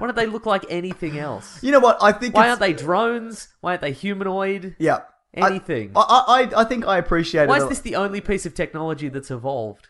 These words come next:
Speaker 2: <laughs>
Speaker 1: Like, the laptops look pretty good, I'll grant you.
Speaker 2: Sure. No, I, I think, I don't think they have, I think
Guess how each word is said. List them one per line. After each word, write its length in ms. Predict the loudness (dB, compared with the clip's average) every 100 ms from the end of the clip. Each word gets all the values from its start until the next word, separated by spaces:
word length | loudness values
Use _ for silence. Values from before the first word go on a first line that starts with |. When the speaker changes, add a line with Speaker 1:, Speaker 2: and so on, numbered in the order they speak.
| -14
Speaker 2:
<laughs> 400 | -12 -12 -18 -6
Speaker 1:
Like, 140 | -4
the 80 | 0
laptops 480 | 4 2 2 0 0
look 160 | -4 -6
pretty 240 | -6 -6
good, 240 | -6 -6 -4
I'll 100 | -2
grant 280 | 0 -2 -4
you. 180 | -8 -10 -12
Speaker 2:
Sure. 640 | 2 6 6 4 2 0 -12 -4
No, 120 | 4
I, 220 | 4 6 2
I 40 |
think, 360 | 2 -2 -4 -8 -20 _
I 80 | 2
don't 160 | 2 2
think 180 | -2
they 160 | 2 2
have, 320 | 4 2 2 0
I 140 | 0
think 400 | 0 -2 -6 -8